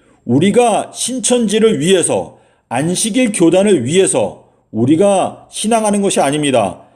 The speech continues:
저희들은 진리를 위해서 신앙을 해야 합니다.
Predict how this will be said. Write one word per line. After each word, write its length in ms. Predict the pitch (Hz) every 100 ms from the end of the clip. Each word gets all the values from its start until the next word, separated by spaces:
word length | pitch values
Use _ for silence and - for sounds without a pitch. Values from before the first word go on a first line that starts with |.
| _
저희들은 580 | - 139 147 190 233 233
진리를 680 | - - 147 160 185 214 214
위해서 640 | 160 151 139 120 90 - _ _ _
신앙을 560 | - 208 208 190 202
해야 200 | 170 226
합니다. 500 | 180 135 117 101 85